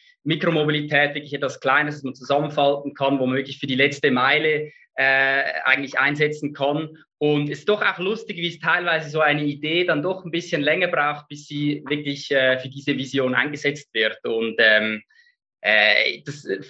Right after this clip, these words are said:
finde ich spannend, weil jetzt, jetzt merken wir es in diesem Bereich, da kommt's jetzt wieder, äh, extrem. Und ich glaube auch vor allem, das merken wir jetzt beim Microlino, vor allem auf der Straße. Also gerade wenn es um richtige Fahrzeuge geht, äh,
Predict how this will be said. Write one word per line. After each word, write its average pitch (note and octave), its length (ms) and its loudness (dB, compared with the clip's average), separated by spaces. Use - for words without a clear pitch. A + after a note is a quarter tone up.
finde E3+ 160 2
ich - 60 4
spannend, F3+ 260 2
weil D#3 120 4
jetzt, F3+ 240 0
jetzt F3 240 2
merken G#3+ 300 4
wir G#3+ 60 2
es G3+ 80 -2
in D#3+ 120 -6
diesem F#3+ 220 -4
Bereich, D#3 440 2
da D3 80 0
kommt's E3 340 -2
jetzt G3 200 -4
wieder, F3+ 340 -2
äh, D3 200 2
extrem. D#3 520 -2
Und D3+ 60 -4
ich - 120 -10
glaube C#3 220 0
auch C#3 160 -8
vor C3+ 120 -2
allem, D#3 320 0
das D3 120 -14
merken C3 320 -2
wir D#3+ 220 -2
jetzt F#3 260 -4
beim C3 200 0
Microlino, C#3 580 0
vor D3+ 140 0
allem B2+ 180 4
auf A#2 140 -4
der B2+ 100 -6
Straße. - 540 -6
Also A#2+ 480 -2
gerade C3 300 4
wenn C3+ 100 4
es B2+ 80 -6
um B2 140 0
richtige C3 320 -2
Fahrzeuge D3 560 2
geht, D3 400 2
äh, A#2 260 0